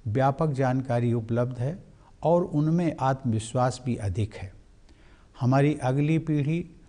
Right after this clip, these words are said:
हमारे देश के आधारभूत मूल्यों में गहरी आस्था रखती है। हमारे युवाओं के लिए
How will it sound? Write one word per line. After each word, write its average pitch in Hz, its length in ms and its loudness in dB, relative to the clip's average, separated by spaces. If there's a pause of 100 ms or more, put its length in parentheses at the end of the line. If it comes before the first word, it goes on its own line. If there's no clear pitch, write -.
(100)
हमारे 139 320 2
देश 139 320 2
के 156 260 -2
आधारभूत 135 840 0
मूल्यों 120 440 0
में 151 260 -4
गहरी 117 320 0
आस्था 110 420 -4
रखती 95 380 -6
है। - 220 -16 (520)
हमारे 156 340 2
युवाओं 143 440 4
के 160 200 -2
लिए 151 400 -2